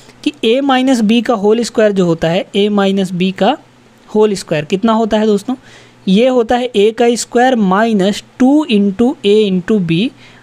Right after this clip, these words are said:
और plus b का square, यही ना होता है? और जो ये expression है वो कुछ इसी type से हमारा बनने वाला है, है ना? अब बीच में हमको चाहिए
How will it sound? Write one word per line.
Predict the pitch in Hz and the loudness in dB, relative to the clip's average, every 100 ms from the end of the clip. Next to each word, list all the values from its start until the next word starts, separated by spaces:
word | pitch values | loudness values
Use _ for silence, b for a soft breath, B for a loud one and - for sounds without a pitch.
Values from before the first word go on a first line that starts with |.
| B 220 | B 0
और | 226 254 - | 0 -2 -6
plus | 226 233 226 190 | 0 0 0 -4
b | 156 175 | -4 -4
का | 202 202 | -2 -2
square, | - 214 202 | -2 -2 0
यही | 190 208 | 0 0
ना | 285 | 2
होता | 214 170 156 | 2 -2 -6
है? | 170 - - B B B B B 190 | -8 -12 -20 B B B B B -2
और | 220 | -2
जो | 262 285 | 2 0
ये | 240 269 | 2 0
expression | - 240 - - 214 208 285 | 0 -4 -6 -2 0 0 -2
है | 240 175 254 b b | 0 -2 -4 b b
वो | 240 | -2
कुछ | 240 294 294 262 | 0 -2 -2 -2
इसी | - 311 | 0 0
type | 330 226 220 | 0 -2 -4
से | - 262 | -4 -4
हमारा | 214 180 175 | -2 0 0
बनने | 214 165 147 135 | -2 -2 -4 -6
वाला | 135 135 | -8 -10
है, | 139 - _ - | -12 -18 _ -12
है | - | -6
ना? | 214 139 B B B | -6 -6 B B B
अब | 190 175 | -6 -2
बीच | 196 302 302 | 2 2 2
में | 294 | 2
हमको | 240 220 | 2 0
चाहिए | 240 208 208 | -2 0 0